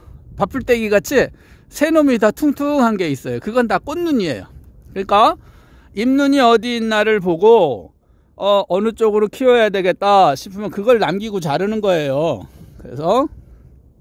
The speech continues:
얘는 이렇게 해서 잎눈을 보고 잘랐습니다. 그럼 여기서 나와서 이렇게 이제 될 거예요. 얘를 저는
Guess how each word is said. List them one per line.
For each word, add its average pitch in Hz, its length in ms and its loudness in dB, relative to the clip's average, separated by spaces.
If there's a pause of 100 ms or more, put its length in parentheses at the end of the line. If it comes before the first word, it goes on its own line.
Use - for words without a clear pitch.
(880)
얘는 240 720 -2 (1600)
이렇게 226 220 2
해서 214 400 2 (600)
잎눈을 240 440 -4
보고 196 300 0
잘랐습니다. 175 760 -2
그럼 214 240 -4
여기서 190 300 -2
나와서 151 420 -2
이렇게 160 500 -2
이제 131 220 -6
될 117 140 -14
거예요. 120 200 -10
얘를 233 380 2 (200)
저는 202 320 -4